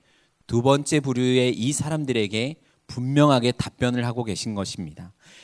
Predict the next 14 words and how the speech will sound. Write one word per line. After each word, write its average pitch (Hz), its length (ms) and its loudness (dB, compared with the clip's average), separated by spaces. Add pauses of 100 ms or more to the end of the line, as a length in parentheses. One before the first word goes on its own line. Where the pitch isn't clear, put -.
(120)
"내가 160 260 8
성령으로 185 480 6
귀신을 156 460 4
내쫓는 139 560 6
이것이 139 400 8
바로 135 520 6 (440)
하늘로부터 143 840 2
오는 113 380 -2 (360)
표적이다"라는 113 960 0
것이죠. - 340 -12 (880)
이십삼 170 500 2
절부터 160 520 6
이십육 101 540 -4
절까지 117 760 0